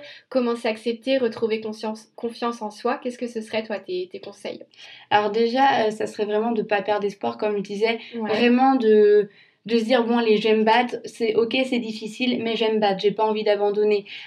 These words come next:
Speaker 2: Après aussi, ce qui est important, c'est vraiment parler, beaucoup
Speaker 1: Oui.
Speaker 2: parler. Et aussi sortir ses émotions. Si t'as envie de pleurer, pleure. Enfin, si
Speaker 1: Mm.
Speaker 2: t'as envie de crier, tu cries. Vraiment sortir toutes ces émotions, c'est important. Et ce qui, ce qui aide aussi à se reconstruire. Et aussi, ça aide aux autres de se com-, de nous comprendre aussi. Parce que
Speaker 1: Ouais.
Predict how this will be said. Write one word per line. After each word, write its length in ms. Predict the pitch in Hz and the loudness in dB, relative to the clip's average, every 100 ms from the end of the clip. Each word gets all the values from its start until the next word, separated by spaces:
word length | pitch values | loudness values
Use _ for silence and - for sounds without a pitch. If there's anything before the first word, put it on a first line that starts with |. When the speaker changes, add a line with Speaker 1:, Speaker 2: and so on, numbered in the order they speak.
| - | -4
Speaker 2:
Après 260 | 220 233 269 | -4 -2 -2
aussi, 180 | 247 262 | -2 -6
ce 60 | |
qui 80 | 233 | -4
est 40 | |
important, 360 | 214 208 - 240 | -4 -4 -8 -8
c'est 160 | - 214 | -4 -4
vraiment 340 | 208 220 220 | -2 -2 -4
parler, 520 | - 220 214 202 180 | -4 -2 0 0 -2
beaucoup 320 | 190 202 233 220 | -6 -8 -4 0
Speaker 1:
Oui. 60 | |
Speaker 2:
parler. 320 | 214 202 190 - - - - _ - | 0 0 -2 -6 -18 -20 -20 _ 2
Et 120 | 240 | 4
aussi 240 | 240 285 | 4 2
sortir 340 | - 240 - 240 | 2 0 -2 -4
ses 120 | 233 | 0
émotions. 580 | 220 220 226 - 220 208 | 0 0 -4 -4 -4 -4
Si 120 | - | -4
t'as 100 | 208 | -2
envie 140 | 214 220 | -2 -2
de 40 | |
pleurer, 380 | - 214 220 226 | -4 -2 0 -2
pleure. 380 | 226 247 233 220 | 0 2 2 2
Enfin, 240 | 226 202 | 0 0
si 100 | 240 | 0
Speaker 1:
Mm. 40 | 240 | 0
Speaker 2:
t'as 100 | 226 | 0
envie 140 | 233 | -2
de 60 | 220 | -2
crier, 360 | 247 240 247 | 0 2 0
tu 160 | 247 226 | -2 -8
cries. 260 | - 233 | -4 -2
Vraiment 260 | 214 220 247 | 0 -2 -2
sortir 360 | 247 220 220 220 | -2 -6 -8 -10
toutes 160 | - | -12
ces 160 | 233 220 | -8 -2
émotions, 340 | 220 214 240 | 0 -2 -4
c'est 100 | 240 | -4
important. 420 | 214 196 196 247 247 - - 233 | -4 -4 -6 -6 -6 -10 -12 -10
Et 60 | |
ce 60 | - | -8
qui, 100 | 214 | -8
ce 120 | - | -8
qui 160 | 226 - | -6 2
aide 180 | 240 233 | 2 2
aussi 300 | 220 - 233 | -2 -2 -2
à 60 | |
se 100 | 214 226 | -2 -8
reconstruire. 420 | 214 214 214 285 285 - - | -6 -6 -2 -4 -4 -14 -4
Et 60 | 220 | -2
aussi, 240 | 220 262 | 0 -2
ça 200 | - - - | 0 0 2
aide 320 | 233 220 220 | 0 0 -2
aux 180 | 214 220 | -2 -2
autres 100 | 247 | -4
de 100 | 226 | -4
se 80 | 214 | -6
com-, 240 | 233 233 | -8 -8
de 100 | 208 | -6
nous 120 | 226 214 | -6 -6
comprendre 540 | 233 226 - 226 214 | -6 -6 -4 -4 -4
aussi. 240 | 208 214 | -6 -8
Parce 180 | 214 202 | -6 -4
que 80 | 233 | -2
Speaker 1:
Ouais. 120 | 214 | -2